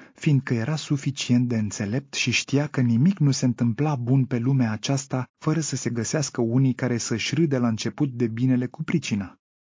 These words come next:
Și mai știa că asemenea oameni ar fi fost opaci la orice ar fi făcut el, așa că tot era mai bine să facă riduri la ochi de atâtea rânjete decât să prezinte maladia în forme și mai puțin atrăgătoare.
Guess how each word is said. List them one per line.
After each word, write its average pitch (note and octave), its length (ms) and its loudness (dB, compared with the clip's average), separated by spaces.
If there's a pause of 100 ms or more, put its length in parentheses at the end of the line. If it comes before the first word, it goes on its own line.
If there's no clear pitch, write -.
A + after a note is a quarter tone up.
(240)
Și - 160 2
mai A#2 180 4
știa D#3 360 0
că E3+ 120 -4
asemenea D#3 480 2
oameni C#3+ 500 2
ar C3 140 0
fi B2+ 160 -2
fost F3+ 380 -2
opaci F3+ 540 -2
la D3+ 240 0
orice B3 440 0
ar E3 160 0
fi E3 140 0
făcut D3 400 -2
el, A#2 260 2 (260)
așa D#3 260 0
că D#3+ 140 0
tot A3+ 220 0
era D3+ 160 2
mai C3+ 160 2
bine D3 260 0
să C#3 140 -2
facă C#3 340 0
riduri C#3 400 2
la B2 180 0
ochi D3+ 260 -4
de B2+ 120 -2
atâtea C3+ 360 0
rânjete A#2+ 600 0 (100)
decât C#3+ 320 2
să D#3+ 140 -2
prezinte C#3+ 520 2
maladia C3 580 0
în B2+ 180 2
forme D#3+ 400 0
și C#3+ 220 2
mai D3 180 4
puțin C#3 360 0
atrăgătoare. A#2+ 840 -2